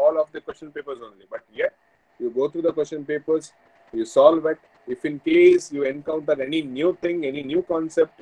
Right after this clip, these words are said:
you are unable to solve it, you can contact me anytime. From the next class, we will be,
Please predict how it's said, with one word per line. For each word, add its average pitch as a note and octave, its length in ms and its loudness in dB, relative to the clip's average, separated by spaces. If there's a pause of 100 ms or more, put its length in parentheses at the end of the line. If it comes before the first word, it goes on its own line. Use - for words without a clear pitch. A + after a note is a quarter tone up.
you B2+ 100 -6
are - 120 0
unable E3 320 -4
to E3 120 -12
solve D#3 240 4
it, - 100 -12
you C3 120 -20
can B2 80 -12 (100)
contact B2 340 -10
me A2+ 120 -20
anytime. G#2+ 340 -10 (500)
From A#2 160 -12
the B2 100 -6
next D3 220 -10
class, G3 340 -2
we C3 180 -6
will C3 120 -2
be, C#3+ 180 -4